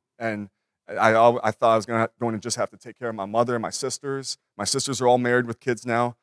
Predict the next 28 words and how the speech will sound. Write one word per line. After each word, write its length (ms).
I 60
thought 120
I 40
was 120
just 140
going 140
to 60
have 220
to 220
quit 220
everything 340
I 80
was 140
doing, 400
um, 400
and 140
take 180
care 160
of 80
them. 300
Uh, 360
you 80
know, 100
be, 200
be 220
there 160
for 140
them. 320